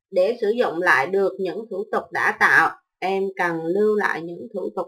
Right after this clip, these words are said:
đã tạo. Hãy điền vào chỗ chấm trong những bước dưới đây để lưu lại thủ tục trong logo để sử dụng về sau. Bước một, tạo thủ tục tam giác để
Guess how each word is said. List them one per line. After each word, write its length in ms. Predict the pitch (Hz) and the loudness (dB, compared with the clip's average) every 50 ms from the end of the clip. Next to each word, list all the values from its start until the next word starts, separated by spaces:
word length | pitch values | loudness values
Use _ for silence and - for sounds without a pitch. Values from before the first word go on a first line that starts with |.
| - | -4
đã 200 | - 165 180 202 202 | -4 -2 -2 -2 0
tạo. 360 | 190 160 147 151 151 - - _ _ _ _ _ _ _ _ _ _ - | 2 2 4 2 2 0 -4 _ _ _ _ _ _ _ _ _ _ -8
Hãy 160 | - 151 214 | -6 -4 -2
điền 320 | 202 208 196 185 165 170 | 0 0 0 0 0 -4
vào 160 | 175 175 175 170 | -6 -6 -6 -4
chỗ 140 | 156 147 175 175 - | -4 -4 -4 -4 -2
chấm 220 | 190 202 240 285 381 - - _ _ _ _ _ _ | -2 0 0 -2 -4 -6 -8 _ _ _ _ _ _
trong 280 | - 180 196 196 190 190 | -4 -4 -2 -2 -2 -2
những 300 | 185 147 127 180 214 214 | -2 -4 -4 -4 -2 0
bước 160 | 226 262 277 269 _ - | 0 0 -2 -4 _ -6
dưới 180 | 220 240 254 | -4 -4 -2
đây 400 | 240 226 220 214 214 196 185 - _ _ _ | 0 0 0 0 -2 -2 -6 -10 _ _ _
để 280 | - - - - - 208 220 220 | -8 -6 -4 -2 -2 0 0 0
lưu 180 | 214 214 214 214 | 2 2 2 2
lại 260 | 202 180 - - - - | 0 -2 -4 -4 -6 -6
thủ 140 | 170 165 - - | -6 -6 -4 -4
tục 120 | 196 170 - - - | -4 -6 -6 -6 -4
trong 240 | 190 185 190 190 190 | -2 -2 -2 -2 -2
logo 520 | 185 185 185 185 185 185 180 180 170 _ _ _ _ _ _ _ _ _ | -4 -4 -4 -2 -2 -2 -2 -4 -6 _ _ _ _ _ _ _ _ _
để 180 | - - - - - | -8 -8 -8 -6 -6
sử 60 | 170 180 190 | -6 -6 -4
dụng 320 | 196 - - - - 156 156 | -6 -6 -8 -10 -14 -10 -8
về 180 | 165 160 160 156 | -6 -6 -6 -6
sau. 300 | 175 180 185 180 175 170 170 _ _ _ _ _ _ _ _ _ _ _ _ _ _ _ _ _ _ _ _ - | -4 -2 -2 -2 -2 -4 -6 _ _ _ _ _ _ _ _ _ _ _ _ _ _ _ _ _ _ _ _ -6
Bước 200 | 214 - - - | -6 -6 -4 -4
một, 340 | 226 208 185 170 156 - _ _ _ | -2 -2 -2 -2 -2 -6 _ _ _
tạo 240 | - 147 98 95 - - | 0 0 2 0 0 -4
thủ 160 | - 160 185 190 | -8 -10 -10 -6
tục 220 | - 180 - - _ | -6 -8 -8 -8 _
tam 220 | - 175 180 185 190 | -6 -6 -4 -4 -4
giác 200 | 185 196 208 190 - | -6 -6 -6 -8 -10
để 80 | 165 | -12